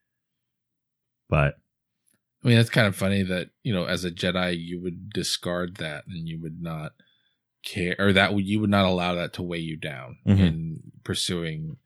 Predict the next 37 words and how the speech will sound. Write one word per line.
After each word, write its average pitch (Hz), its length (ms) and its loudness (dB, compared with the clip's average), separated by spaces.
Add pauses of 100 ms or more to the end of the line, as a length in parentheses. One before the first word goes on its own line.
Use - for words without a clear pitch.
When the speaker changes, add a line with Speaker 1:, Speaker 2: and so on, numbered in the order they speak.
(360)
Speaker 2:
the 101 120 0
light 82 280 -2
side. 69 380 -10 (420)
And 85 480 0 (180)
the 110 100 -2
dark 90 300 0
side 85 340 -2
almost 87 360 -6
kind 82 140 -8
of 82 80 -8
does 76 160 -12
the 76 100 -10
same 78 300 -10
thing, 67 380 -10
Speaker 1:
Mm-hmm. 101 240 6
Speaker 2:
where 82 120 -2
it's - 160 -8
like, 78 300 -10 (460)
it 92 260 -2
doesn't 87 300 -2
matter 87 340 -2
who 95 100 -2
your 82 180 -4
parents 78 440 -8
are, 78 360 -8 (160)
you 90 240 -4
are 85 160 -4
on 85 200 -6
your 80 240 -6
own, 76 340 -8 (280)
which 131 140 0
is 127 120 4
effectively 113 400 2
the 90 100 -2
same 98 220 0
message. - 520 -4
Speaker 1:
Right, 104 280 6